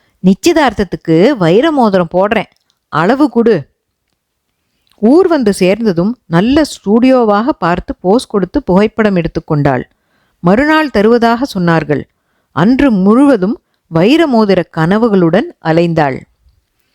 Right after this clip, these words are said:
வீட்டுக்கு வந்தவுடன் அம்மா சொன்னாள், "போயி பேனா பேப்பர் எடுத்துண்டு வா."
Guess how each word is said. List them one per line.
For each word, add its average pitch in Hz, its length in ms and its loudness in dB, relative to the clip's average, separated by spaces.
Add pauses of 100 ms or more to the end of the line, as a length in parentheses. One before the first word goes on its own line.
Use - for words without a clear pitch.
(380)
வீட்டுக்கு 294 500 0
வந்தவுடன் 208 560 0 (160)
அம்மா 202 360 0
சொன்னாள், 165 500 -4 (920)
"போயி 233 640 2 (560)
பேனா 269 300 0
பேப்பர் 220 280 -2
எடுத்துண்டு 196 340 0
வா." 165 300 -2